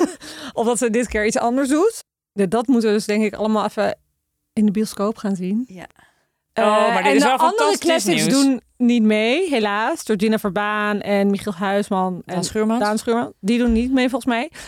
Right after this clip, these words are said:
Speaker 1: Maar Katja wel. Ehm, en ze zijn nu aan het filmen in Jorette Mar.
Speaker 3: Wauw.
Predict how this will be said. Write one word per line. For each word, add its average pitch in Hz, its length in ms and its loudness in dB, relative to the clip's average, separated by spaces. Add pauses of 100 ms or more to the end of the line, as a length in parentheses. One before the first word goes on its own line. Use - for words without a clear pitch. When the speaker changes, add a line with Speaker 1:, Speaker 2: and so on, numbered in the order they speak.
(140)
Speaker 1:
Maar 214 120 -4
Katja 277 320 -2
wel. 240 420 0 (160)
Ehm, 208 1000 0 (280)
en 240 160 -2
ze 214 100 0
zijn 233 140 2
nu 233 60 4
aan 220 80 2
het 214 100 -2
filmen 220 200 0
in 202 60 0
Jorette 196 260 -4
Mar. 190 280 -6 (480)
Speaker 3:
Wauw. 143 340 -4